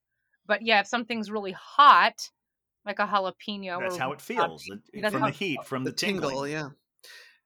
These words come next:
Speaker 3: I don't know if you've ever had any of those Sichuan peppers, the, the, the, like, mouth-numbing spice that comes from, in from China,
Speaker 2: Yeah.
Speaker 3: um, where that is absolutely a feel because your whole, your
Speaker 1: Mm-hmm.
Speaker 3: lips start to buzz, your tongue
Speaker 1: Yeah.
Speaker 3: starts to buzz. It is, but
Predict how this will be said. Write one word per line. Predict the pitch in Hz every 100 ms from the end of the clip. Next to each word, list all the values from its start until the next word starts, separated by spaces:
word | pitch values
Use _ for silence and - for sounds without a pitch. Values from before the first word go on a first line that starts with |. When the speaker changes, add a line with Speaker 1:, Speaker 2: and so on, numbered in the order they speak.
| -
Speaker 3:
I | 185
don't |
know | 247
if | 240
you've | 214
ever | 208
had | 202 180
any | 165
of | 151
those | 139 131 131 123 -
Sichuan | - 165 - 143 131
peppers, | 143 131 135 120
the, | - 120
the, | 127 127 127
the, | 127
like, | 123 127 147
mouth-numbing | 135 - 139 131
spice | 120 - 104 -
that | 117
comes | - 127 -
from, | 123
in | 120
from | - 123
China, | - 127 120 117 - - - - -
Speaker 2:
Yeah. | 90 143 135
Speaker 3:
um, | 123 123 -
where | 147 139 127 143
that | 175 165
is | 139 147
absolutely | 151 143 - 147 147 135 131
a |
feel | - 131 123
because | 131 147 147
your | 147
whole, | 165 156 151
your | 143
Speaker 1:
Mm-hmm. | 151 151
Speaker 3:
lips | 165 -
start | - 156 139
to | 165
buzz, | 139 143 139 147
your | 143
tongue | 139 165 151 147
Speaker 1:
Yeah. |
Speaker 3:
starts | - 135 160 -
to | 127
buzz. | 123 123 120
It | 123
is, | 123 120 - - - _
but | - 208 165